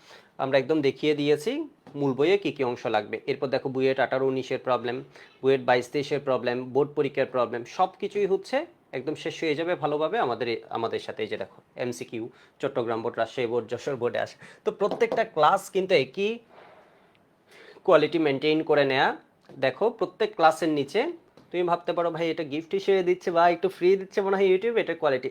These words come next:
এটার কোয়ালিটি অনেক ভালো। দেখো এখানে ক্লাস নোট তুমি পেয়ে যাবা, অর্থাৎ আমাদের ওয়েব অ্যাপে যা যা ফিচার পাও, পিডিএফ দাগানো বইয়ের, Telegram চ্যানেল, সব কিছু আমাদের এখানে দেয়া আছে। Telegram চ্যানেলে তুমি তোমার প্রবলেম জানাতে পারবা,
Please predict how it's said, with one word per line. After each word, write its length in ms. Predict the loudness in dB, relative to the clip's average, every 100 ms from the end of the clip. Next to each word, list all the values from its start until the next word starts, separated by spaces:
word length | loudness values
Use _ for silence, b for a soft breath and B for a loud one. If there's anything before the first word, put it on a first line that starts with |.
| -4
এটার 160 | -4 0
কোয়ালিটি 320 | 2 2 2 2
অনেক 200 | 4 2 0 -2
ভালো। 140 | -2 -2
দেখো 140 | -4 -4
এখানে 180 | -4 -4
ক্লাস 200 | 2 2 2
নোট 120 | -4 -2
তুমি 140 | -4 -4 0
পেয়ে 180 | 0 2
যাবা, 180 | 2 0 0 B B -16
অর্থাৎ 180 | -2 2
আমাদের 200 | 4 4 4
ওয়েব 180 | 4 2
অ্যাপে 180 | -2 2
যা 80 | 2 2
যা 60 | 0
ফিচার 260 | -4 -2 0 4
পাও, 140 | 2 2 -8 -10 -4
পিডিএফ 340 | 0 2 2 2
দাগানো 260 | 2 2 2
বইয়ের, 280 | 2 2 0 B B B 0
Telegram 360 | 0 2 2 2
চ্যানেল, 200 | 0 -2 -2
সব 100 | -4 -4
কিছু 160 | 0 4
আমাদের 180 | 4 2 0
এখানে 180 | 0 2
দেয়া 120 | 4 4
আছে। 100 | 2 -2
Telegram 300 | 0 -2 -2
চ্যানেলে 260 | -2 -2 -2
তুমি 100 | -2 -2
তোমার 160 | -2 2
প্রবলেম 260 | 0 2 -2 -2
জানাতে 260 | -2 -2 0
পারবা, 220 | 0 0